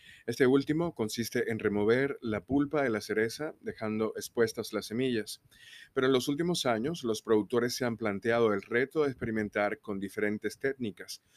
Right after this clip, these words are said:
Una de ellas es la hidronatural.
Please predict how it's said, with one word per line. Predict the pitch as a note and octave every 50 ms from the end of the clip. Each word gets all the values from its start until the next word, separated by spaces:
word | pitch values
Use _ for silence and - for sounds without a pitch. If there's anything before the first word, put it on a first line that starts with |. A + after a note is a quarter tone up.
| _ _ _ _
Una | - C3+ C3+ C#3+ C3
de | A#2 A#2 B2+
ellas | C3+ D3 E3+ E3 D#3 -
es | C3+ B2 -
la | A#2 A2 G#2+ G2+ G#2 - - _ -
hidronatural. | C3+ C#3 C#3 C#3+ D3 D3+ D3 C3+ - - A#2 A2 G#2 - G#2+ F#2+ F#2 F2+ -